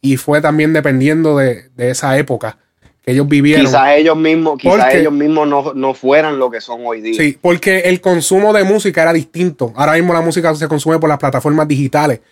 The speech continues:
Speaker 1: Ahora mismo tú estás filmado y tú sacas una canción y esa canción no está autorizada y te la bajan.
Speaker 2: Yup.
Speaker 1: ¿Me entiendes? Ya
Speaker 2: Y
Speaker 1: no es
Speaker 2: lo,
Speaker 1: lo
Speaker 2: y
Speaker 1: mismo.
Speaker 2: se ha visto, se ha visto en
Speaker 1: Exacto.
Speaker 2: par de ocasiones.
Speaker 1: Y con artistas grandes. Y ya no, ya no se puede hacer.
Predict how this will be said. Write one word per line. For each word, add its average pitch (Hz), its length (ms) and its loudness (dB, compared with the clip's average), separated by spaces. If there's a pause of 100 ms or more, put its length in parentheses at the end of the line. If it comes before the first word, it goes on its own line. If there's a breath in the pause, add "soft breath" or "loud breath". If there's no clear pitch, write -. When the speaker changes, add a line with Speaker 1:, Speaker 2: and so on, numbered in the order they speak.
(100)
Speaker 1:
Ahora 165 200 0
mismo 190 200 2
tú 185 80 0
estás 180 180 -2
filmado 180 500 0 (200 soft breath)
y 143 100 0
tú 147 100 -2
sacas 160 260 -2
una 175 160 2
canción 170 380 0
y 147 80 2
esa 135 160 -2
canción 170 220 -2
no 175 40 0
está 170 120 -2
autorizada 170 500 0
y 147 60 0
te 139 100 -2
la 123 100 2
bajan. 135 360 -2 (1120)
Speaker 2:
Yup. 110 260 -10 (100)
Speaker 1:
¿Me 123 80 -8
entiendes? 147 460 0
Ya 143 300 0 (100)
Speaker 2:
Y 139 100 0
Speaker 1:
no 143 80 4
es 170 60 4
Speaker 2:
lo, 180 120 4
Speaker 1:
lo 185 80 2
Speaker 2:
y 180 40 4
Speaker 1:
mismo. 165 160 2
Speaker 2:
se 131 40 4
ha 139 40 2
visto, 139 540 -4
se - 160 -4
ha 113 100 4
visto 131 400 -4
en 131 60 -4
Speaker 1:
Exacto. 127 240 2
Speaker 2:
par 120 80 0
de 127 60 0
ocasiones. 131 520 0
Speaker 1:
Y - 20 -8
con 160 140 0
artistas 147 360 -2
grandes. 156 360 0
Y 156 120 -2
ya 156 140 2
no, 175 140 0
ya 143 160 0
no 160 100 -2
se 170 100 -4
puede 160 180 0
hacer. 143 360 -2